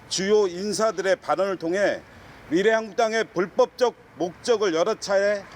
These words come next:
밝혀왔습니다. 오로지 연동형 비례대표제 제도를 왜곡시키고 비례대표를 늘리려는 목적으로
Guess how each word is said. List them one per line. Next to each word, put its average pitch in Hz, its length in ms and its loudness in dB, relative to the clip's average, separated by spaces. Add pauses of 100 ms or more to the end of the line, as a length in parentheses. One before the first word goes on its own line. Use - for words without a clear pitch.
(200)
밝혀왔습니다. 156 760 0 (760)
오로지 214 340 2
연동형 214 460 -2
비례대표제 214 840 0 (800)
제도를 220 400 4
왜곡시키고 202 720 0 (440)
비례대표를 208 1080 2
늘리려는 233 560 0
목적으로 190 640 -2